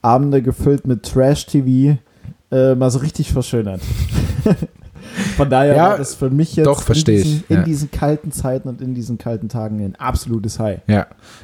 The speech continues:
Speaker 2: wie die meisten ja wissen, ich bin auch ein ganz großer Wannen, äh, Liebhaber.
Speaker 1: Mhm.
Speaker 2: Und das ist also wenn du halt, ich bin jetzt auch ein paar Mal die Woche mit Fahrrad zum Training gefahren.
Speaker 1: Ja.
Speaker 2: War,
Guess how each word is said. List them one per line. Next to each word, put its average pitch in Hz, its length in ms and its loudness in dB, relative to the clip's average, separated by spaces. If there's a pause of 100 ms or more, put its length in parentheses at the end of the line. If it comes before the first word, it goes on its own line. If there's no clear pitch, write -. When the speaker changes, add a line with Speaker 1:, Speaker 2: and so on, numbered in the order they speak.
Speaker 2:
wie 120 100 2
die 127 80 6
meisten 123 360 2
ja 120 120 0
wissen, 135 240 -2
ich 113 140 -6
bin 117 120 -2
auch 113 140 0
ein 107 140 2
ganz 123 240 2
großer 117 360 0
Wannen, 110 500 2
äh, 98 280 4
Liebhaber. 107 760 2
Speaker 1:
Mhm. 120 320 0 (1080)
Speaker 2:
Und 92 180 2
das 101 140 2
ist - 280 -4 (360)
also 90 220 2
wenn 101 120 4
du 104 100 6
halt, 98 220 2
ich 90 140 -6
bin 110 120 2
jetzt 101 120 0
auch 95 80 0
ein 98 80 2
paar 110 160 2
Mal 120 100 -2
die 110 120 0
Woche 110 180 0
mit 98 140 0
Fahrrad 113 300 0
zum 123 160 0
Training 123 280 2
gefahren. 127 480 2
Speaker 1:
Ja. 107 300 0 (400)
Speaker 2:
War, 82 340 2